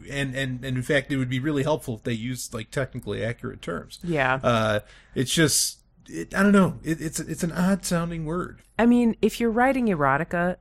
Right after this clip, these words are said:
Speaker 2: say pussy.
Speaker 1: Okay.
Speaker 2: <laughs> Right?
Speaker 1: No, it's good
Speaker 2: That's
Speaker 1: advice.
Speaker 2: the, you're right. Say pussy. If you like that word. I mean, people are particular about the sex words that they like and the vocabulary that they use during sex.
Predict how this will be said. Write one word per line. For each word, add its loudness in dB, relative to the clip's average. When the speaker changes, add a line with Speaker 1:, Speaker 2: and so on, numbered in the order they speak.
Speaker 2:
say 0
pussy. -10
Speaker 1:
Okay. 4
Speaker 2:
<laughs> -4
Right? 2
Speaker 1:
No, 4
it's -6
good 6
Speaker 2:
That's 4
Speaker 1:
advice. 6
Speaker 2:
the, -8
you're 0
right. 2
Say 2
pussy. -2
If 0
you 6
like 6
that 2
word. 2
I 6
mean, 6
people 4
are 4
particular -2
about -2
the -8
sex -2
words -4
that -8
they -4
like -2
and -2
the -2
vocabulary -4
that -8
they -4
use -8
during -4
sex. -4